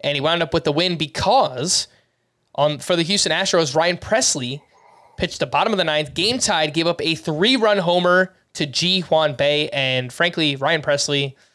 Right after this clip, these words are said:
has looked kinda off, uh, to start the season here. And we know he's dealt with injuries in the past, so,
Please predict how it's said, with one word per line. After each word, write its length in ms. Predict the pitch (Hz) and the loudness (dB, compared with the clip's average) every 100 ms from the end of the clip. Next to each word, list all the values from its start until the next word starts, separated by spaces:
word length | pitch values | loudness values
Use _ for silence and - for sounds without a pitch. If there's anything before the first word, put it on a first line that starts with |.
| _ _ _ _ _ | _ _ _ _ _
has 140 | 165 175 | -2 0
looked 140 | 294 | 0
kinda 180 | 294 262 | 2 2
off, 400 | 208 123 - - _ - | 2 0 -4 -18 _ -2
uh, 200 | 131 127 | 0 0
to 120 | 151 | 0
start 240 | - 151 | 2 0
the 80 | - | 0
season 320 | - 151 139 | -2 -2 -4
here. 340 | 135 143 147 151 _ _ - | -2 0 0 -2 _ _ -4
And 120 | 139 | 0
we 60 | |
know 120 | 147 151 | 2 2
he's 140 | 151 | 2
dealt 160 | 160 147 | 0 0
with 120 | 139 | -2
injuries 340 | 160 147 151 139 | -4 0 0 0
in 60 | |
the 80 | 131 | -4
past, 400 | - 151 170 - | -2 -2 0 0
so, 520 | - 139 131 135 139 | 0 0 0 -2 -4